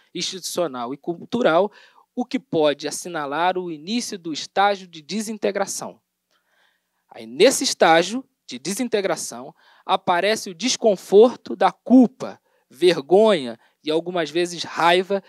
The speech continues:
diante da identificação de suas próprias vantagens por serem brancos, hétero, homens, e o reconhecimento do papel dos indivíduos brancos, héteros ou homens, na manutenção do sistema racista,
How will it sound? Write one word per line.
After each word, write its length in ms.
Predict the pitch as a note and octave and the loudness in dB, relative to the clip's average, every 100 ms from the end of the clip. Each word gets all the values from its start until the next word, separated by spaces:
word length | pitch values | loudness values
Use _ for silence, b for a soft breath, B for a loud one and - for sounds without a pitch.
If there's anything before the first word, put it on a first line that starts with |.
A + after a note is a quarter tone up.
| b | b
diante 400 | D3 D3+ G3+ B3 | -14 -4 -2 -2
da 140 | G3 G3 | -4 -6
identificação 800 | F#3+ F#3+ - - - D3 - F3 | -4 -6 -8 -10 -6 -6 -6 -10
de 80 | - | -10
suas 320 | - D#3 C#3+ | -6 -6 -6
próprias 460 | - G#3+ A#3 G#3 F#3 | 0 4 4 0 -4
vantagens 640 | F3+ - C#3 D3 E3 G#3 - b b | -6 -6 -4 -4 -4 -8 -14 b b
por 140 | G#3 | -8
serem 360 | E3 F#3 D#3 C3 | -6 -4 -6 -6
brancos, 640 | C3+ F#3 F3+ - B2+ - _ _ - | -4 -2 -2 -8 -20 -20 _ _ 0
hétero, 500 | F3 F3+ C#3+ B2+ A#2 - | 2 2 -2 -6 -10 -6
homens, 600 | E3 F#3 C#3 A2 - - _ _ _ _ - | 0 0 -2 -16 -20 -20 _ _ _ _ -2
e 80 | |
o 60 | A3+ | 2
reconhecimento 920 | G3+ A3 G#3+ G3+ G3 F3+ D3 F3 G3+ | 4 4 2 0 0 -4 -4 -2 -2
do 120 | F3+ F#3 | -6 -4
papel 400 | E3 - E3+ F#3 | -4 -2 -4 -4
dos 180 | F3 | -6
indivíduos 600 | E3+ F3 D#3+ C#3+ C3+ C3 B2 | -10 -8 -6 -4 -4 -8 -4
brancos, 640 | C#3+ D#3 F#3 A3 - - _ _ | 0 2 0 -6 -12 -16 _ _
héteros 560 | D#3+ C#3+ - G#2+ - - - | -4 -4 -6 -16 -16 -16 -8
ou 180 | C3+ | -6
homens, 420 | B2+ E3 G3+ A3 _ _ _ _ | -4 -4 -4 -10 _ _ _ _
na 120 | D#3+ G3 | -4 -2
manutenção 600 | G3+ A3 G#3+ E3 - F#3+ | 0 -2 -4 -4 -4 -4
do 80 | F#3+ | -4
sistema 460 | G3+ - D#3 E3+ | -8 -6 -8 -6
racista, 640 | F3+ F3 - F3 - - | -8 -6 -6 -6 -6 -12